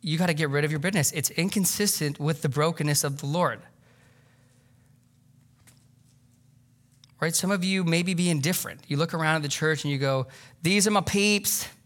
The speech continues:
These aren't my peeps." Mm-mm. You can't praise the sacrifice of Christ and wanna say, "These are my peeps," or, "These are not my peeps," or try to take someone's head off.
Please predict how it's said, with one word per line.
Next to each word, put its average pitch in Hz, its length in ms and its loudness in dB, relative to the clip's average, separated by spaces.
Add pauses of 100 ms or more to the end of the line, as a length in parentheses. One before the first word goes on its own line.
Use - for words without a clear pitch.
(400)
These 160 220 2
aren't 180 140 2
my 165 60 0
peeps." 151 480 -2 (720)
Mm-mm. 202 360 0 (1600)
You 156 80 -2
can't 208 240 0
praise 196 240 2
the 180 80 2
sacrifice 175 520 0
of 143 100 -6
Christ 165 260 2
and 139 100 -2
wanna 147 300 2 (1700)
say, 160 220 0
"These 156 220 0
are 175 40 0
my 156 80 2
peeps," 156 340 0
or, 127 80 0
"These 135 340 -2
are 151 60 0
not 151 160 2
my 147 80 0
peeps," 151 280 -2
or 139 60 -2
try 160 240 -2
to 160 80 2
take 156 180 -2
someone's 151 360 0
head 165 200 2
off. 110 460 -6